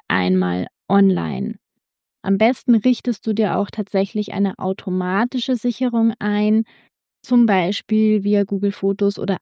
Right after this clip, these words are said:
iCloud, weil dann passiert es einfach nebenbei, also dass die Fotos, die du mit deinem Smartphone machst,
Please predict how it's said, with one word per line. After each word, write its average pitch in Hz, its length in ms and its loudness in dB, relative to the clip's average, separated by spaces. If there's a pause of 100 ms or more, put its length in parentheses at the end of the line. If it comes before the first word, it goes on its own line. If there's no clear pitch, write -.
iCloud, 202 960 2
weil 185 300 0
dann 180 200 -2
passiert 196 440 -2
es 190 100 -4
einfach - 360 -6
nebenbei, 175 760 -2
also 185 160 -4
dass 175 260 -10
die 175 340 -6 (400)
Fotos, 202 400 2
die 202 140 0
du 185 100 4
mit 180 200 2
deinem 175 180 0
Smartphone 180 600 0
machst, 165 460 -4